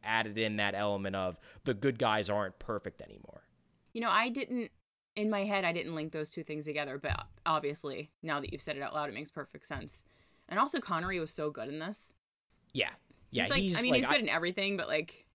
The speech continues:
Speaker 2: he was really good in this.
Speaker 1: No, he's really good in this. Like, he, um, he wins the Academy Award for Best Supporting Actor for this movie. And,
Speaker 2: Mm-hmm.
Speaker 1: like, I put in the outline Best Character, and I,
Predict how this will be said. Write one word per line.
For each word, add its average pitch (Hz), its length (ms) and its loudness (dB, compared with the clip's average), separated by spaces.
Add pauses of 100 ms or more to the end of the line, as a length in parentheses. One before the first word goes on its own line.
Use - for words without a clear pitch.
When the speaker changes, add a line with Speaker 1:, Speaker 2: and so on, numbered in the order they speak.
Speaker 2:
he 175 80 -4
was 147 160 -6
really - 220 -8
good - 200 -16
in - 60 -12
this. - 300 -16 (180)
Speaker 1:
No, 120 180 0
he's 135 260 4
really 110 300 0
good 80 120 -6
in 80 60 -10
this. 98 160 -4
Like, 123 140 4
he, 147 320 4
um, 123 280 6
he 127 160 0
wins 151 260 4
the 151 100 4
Academy 123 360 4
Award 98 380 0
for 107 160 -4
Best 92 220 -2
Supporting 98 320 -4
Actor 85 240 -6
for - 100 -14
this 82 180 -8
movie. 69 400 -12
And, 98 340 0
Speaker 2:
Mm-hmm. 156 180 -4 (120)
Speaker 1:
like, 113 140 0
I 123 140 8
put 131 180 12
in 120 80 8
the 113 140 6
outline 101 380 4
Best 98 260 2
Character, 107 500 4
and 92 80 -2
I, 90 140 -2